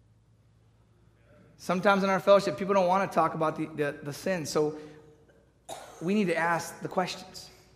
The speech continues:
How are you doing in this area? We need one another relationships. It is the bedrock of Christianity.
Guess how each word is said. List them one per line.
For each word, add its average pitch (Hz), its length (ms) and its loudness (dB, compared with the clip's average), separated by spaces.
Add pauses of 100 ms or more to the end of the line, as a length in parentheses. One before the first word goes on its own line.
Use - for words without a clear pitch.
(240)
How 160 200 2
are 185 80 4
you 185 160 0
doing 175 320 -4
in 143 80 -6
this 147 220 -6
area? 160 320 -4 (2500)
We 190 200 2
need 196 760 2
one 180 260 6
another 190 340 6
relationships. 170 1000 0 (1040)
It 190 100 6
is 175 100 4
the 170 80 0
bedrock 190 600 8
of 165 100 -2
Christianity. 175 720 2